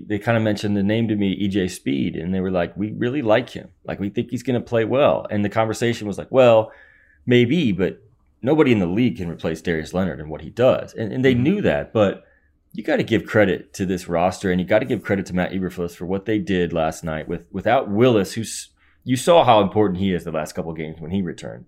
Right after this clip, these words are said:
Speaker 1: And then without Leonard, like you said, I mean, Okereke stepped up, and, and E J Speed made some plays.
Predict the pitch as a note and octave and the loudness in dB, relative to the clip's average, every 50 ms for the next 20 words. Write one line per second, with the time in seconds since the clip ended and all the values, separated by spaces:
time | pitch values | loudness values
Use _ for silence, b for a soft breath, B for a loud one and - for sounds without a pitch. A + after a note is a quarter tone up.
0 | b b b b b b b _ F#2+ F#2 G#2+ G#2 G2+ F2+ A2 A#2+ G2+ F#2 G2+ G#2+ | b b b b b b b _ -2 0 2 2 4 4 4 4 4 4 2 2
1 | G#2 F#2 D#2 F2 F#2+ F#2 F2+ - F#2 - - A2 E2+ E2 E2 - - C3 C#3+ - | 2 2 0 -2 -4 -4 -4 -6 -10 -6 -4 -4 -2 -2 -4 -4 -4 -4 -4 -2
2 | A2 G2 G2+ A2 G2+ - A2+ G#2+ G2+ - A#2 A2 A2 - - G#2+ G#2 - - - | -2 -2 -2 -4 -4 -4 -6 -6 -4 2 2 2 2 2 2 2 2 2 0 -4
3 | _ _ _ _ _ _ _ _ _ _ A2 G2+ F#2+ E2+ G2+ G#2 G#2+ A2+ D3 F3+ | _ _ _ _ _ _ _ _ _ _ 2 2 2 2 0 -2 -2 -2 -4 -4
4 | F#3 - A3 F3 - - - B2+ B2 A#2 G2 F2 - - - F#2+ G2 G#2 G2+ - | -4 -4 -4 -4 -4 -4 0 2 4 4 2 0 -2 -6 -2 0 0 0 0 0
5 | G#2+ G2+ F2+ F2 F#2+ F#2 E2+ D2 - - - | -4 -4 -4 0 0 0 0 0 -2 -8 -14